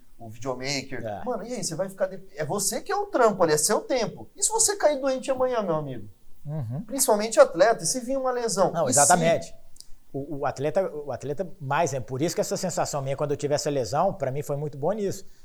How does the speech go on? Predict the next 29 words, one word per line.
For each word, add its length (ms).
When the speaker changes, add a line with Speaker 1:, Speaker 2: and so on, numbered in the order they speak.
Speaker 2:
Porque, 160
cara, 340
você 240
tá 140
indo 100
bem, 220
o 20
que 60
você 80
falou, 400
tá, 340
tá 140
voando 360
Speaker 1:
Tá 40
Speaker 2:
e 120
tal. 140
Speaker 1:
voando. 140
Speaker 2:
Cara, 160
se 120
o 60
atleta 320
tem 100
uma 100
lesão, 520
meu 220
rendimento 380
vai 120
a 60
zero. 360